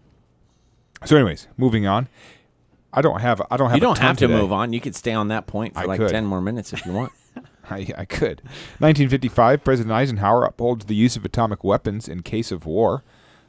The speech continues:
Speaker 1: Uh, this is, again, uh, coming out of the Korean conflict, and we're, um, eh, I don't know what year of his presidency it's in, but, uh, obviously that's still been a, a hot topic for the last fifty plus years, sixty plus years even,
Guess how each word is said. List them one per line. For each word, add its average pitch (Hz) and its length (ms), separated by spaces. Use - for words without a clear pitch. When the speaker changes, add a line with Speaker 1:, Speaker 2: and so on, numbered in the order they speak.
Speaker 1:
Uh, 82 380
this 104 240
is, 92 100
again, 92 460
uh, 82 480
coming 107 260
out 98 140
of 87 40
the 85 80
Korean 104 440
conflict, 107 720
and 85 340
we're, 90 420
um, 78 640
eh, 85 400
I 92 160
don't 170 140
know 117 100
what 113 180
year 98 200
of 82 80
his 95 160
presidency 87 760
it's - 180
in, 85 380
but, 87 400
uh, 76 220
obviously 101 540
that's 90 280
still 110 280
been 92 160
a, 82 200
a 82 100
hot 87 260
topic 90 500
for - 100
the 98 80
last 87 320
fifty 92 300
plus 85 340
years, 95 200
sixty - 360
plus 76 300
years 82 300
even, 82 300